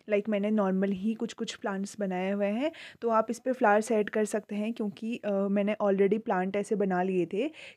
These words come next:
कि मैं इस पे फ्लावर ऐड नहीं कर पाई। तो आप उसे भी ट्राई कर सकते हैं and, अ, आप अपने according अलग शेप दे सकते हैं, अलग डिज़ाइन कर सकते हैं और बहुत आराम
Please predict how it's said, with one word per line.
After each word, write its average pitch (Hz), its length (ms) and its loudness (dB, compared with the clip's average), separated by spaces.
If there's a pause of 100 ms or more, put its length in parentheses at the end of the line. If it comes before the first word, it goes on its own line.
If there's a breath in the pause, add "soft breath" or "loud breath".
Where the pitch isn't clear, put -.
कि 226 120 -4
मैं 233 120 0
इस 220 100 -2
पे 240 140 2
फ्लावर 190 300 2
ऐड 190 200 4
नहीं 196 260 2
कर 208 160 6
पाई। 196 340 -4 (260 loud breath)
तो 220 100 4
आप 214 260 4
उसे 226 260 2
भी 214 260 0
ट्राई 196 260 4
कर 190 180 2
सकते 208 320 -4
हैं 247 320 0 (320 loud breath)
and, 180 320 -4
अ, 196 40 2
आप 202 440 0
अपने 220 400 -2
according 214 520 2
अलग 208 300 6
शेप 208 340 4
दे 208 200 4
सकते 220 300 -4
हैं, 226 220 0
अलग 196 260 2
डिज़ाइन 185 380 0
कर 208 200 0
सकते 214 300 -6
हैं 240 320 -2 (300 loud breath)
और 220 140 2
बहुत 208 480 2
आराम 190 380 2